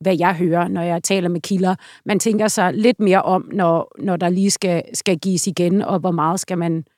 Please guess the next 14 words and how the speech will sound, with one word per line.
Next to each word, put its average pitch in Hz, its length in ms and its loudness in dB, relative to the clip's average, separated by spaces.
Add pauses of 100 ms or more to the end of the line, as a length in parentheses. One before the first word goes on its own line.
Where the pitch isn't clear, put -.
(120)
demonstrere 175 480 0
sin 185 180 -2
magt, 165 240 0 (100)
når, 175 360 -2
når, 170 360 0
øh, 160 440 -4 (400)
det 180 120 2
med 175 140 2
det 175 80 0
samme 175 400 0
kaster 175 340 -2
en 170 100 0
livstidsdom, 180 800 -2
øh, 170 240 -4